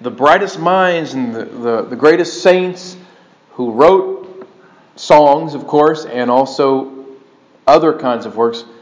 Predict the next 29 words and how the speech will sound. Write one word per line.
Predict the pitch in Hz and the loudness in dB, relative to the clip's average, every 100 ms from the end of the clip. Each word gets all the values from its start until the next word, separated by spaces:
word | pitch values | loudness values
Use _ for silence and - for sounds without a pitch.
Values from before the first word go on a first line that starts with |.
| _ _ _ _ - | _ _ _ _ -4
they | 139 | -2
were | 170 | -2
close | - 196 254 - | -2 0 0 -2
to | - | -8
the | 190 | -8
Psalms. | - 180 175 127 104 | -6 -4 -4 -4 -8
You | 117 - | -14 -8
may | 156 | -4
not | 170 160 | -2 -2
even | 156 160 | -4 -2
know | 165 | 0
that, | 139 - - - _ | -2 -6 -12 -20 _
for | 143 | -2
example, | 135 151 151 135 | 0 0 0 0
one | 147 | 0
of | 151 | -2
C | - 151 | -2 -2
S | 147 160 | -2 0
Lewis' | 180 143 - - - - 107 | -2 -2 -6 -14 -20 -20 -4
works, | 120 143 139 - | 0 0 -2 -12
you | 113 | -12
might | 113 127 | -4 -4
not | 143 | -4
even | 135 | -4
know | 151 175 | -2 -2
this, | 156 | -4
is | - 131 - | -10 -10 -2
called | 156 151 120 | 0 0 0
Reflections | 135 135 170 208 247 - 277 277 262 262 | -6 -4 2 2 2 -2 -4 -2 -4 -8